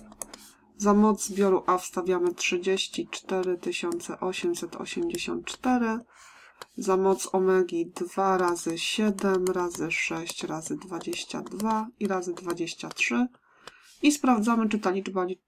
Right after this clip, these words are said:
dzieli się przez poszczególne, y, czynniki tego iloczynu. Na pewno jest to liczba podzielna przez dwa. Po podzieleniu dostaniemy siedemnaście tysięcy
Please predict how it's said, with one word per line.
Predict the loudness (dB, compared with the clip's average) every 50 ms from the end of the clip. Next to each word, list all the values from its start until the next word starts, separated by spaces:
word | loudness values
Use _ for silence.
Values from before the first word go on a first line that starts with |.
| _ -2
dzieli | 2 4 4 4 4
się | 2 0 -4
przez | -4 -4 -6 -6 -6 -8
poszczególne, | -10 -6 -6 -6 -4 -4 -4 -2 2 2 4 4 2 0 -2 -8 -14 _ _ _ -20 -20 -20 -20 _ -10 -6 -2 -2 -2 -2 -2 -2 -2 -2 -4
y, |
czynniki | -4 -4 -2 0 0 0 -2 -2 -4
tego | -6 -4 -2 -2 -2
iloczynu. | -2 -4 -6 -6 -4 -2 -2 -2 -4 -6 _ _ _ _ -18 -18 _ _ _ _ _ 0
Na | 2 4
pewno | 4 6 8 8
jest | 6 6 4
to | 4
liczba | 4 4 6 4 4
podzielna | 4 4 4 4 6 6 6 4 2
przez | 0 -4 -8 -8 -8
dwa. | -4 2 4 6 6 6 4 2 -2 -14 _ _ _ _
Po | -10 -2
podzieleniu | 2 2 4 4 6 6 8 8 8 6
dostaniemy | 6 4 0 0 2 4 6 6 6 6 4 2
siedemnaście | 0 0 0 0 2 2 4 2 2 0 0 -2 -4 -4
tysięcy | -2 -2 -2 0 2 2 2 2 0 -2 -2 -2 -2 -2